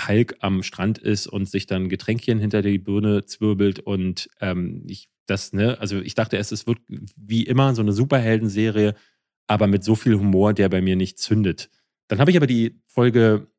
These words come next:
äh, ich, also die erste Folge merke ich auch, äh, die besteht fast nur daraus und die hat mir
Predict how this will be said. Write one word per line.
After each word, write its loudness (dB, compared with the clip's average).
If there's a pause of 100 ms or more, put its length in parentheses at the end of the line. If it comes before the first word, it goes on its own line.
(100)
äh, 0
ich, -10
also -4
die -4
erste -2
Folge 2
merke 0
ich -6
auch, -2
äh, -2
die -6
besteht -2
fast -6
nur 2
daraus 0
und -10
die 0
hat -8
mir -2